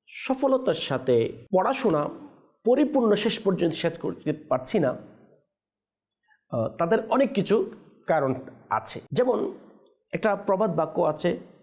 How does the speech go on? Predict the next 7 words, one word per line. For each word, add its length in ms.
যে, 100
"পরিশ্রম 580
সৌভাগ্যের 600
প্রসূতি।" 400
এটা 100
বাস্তব 360
সত্য। 420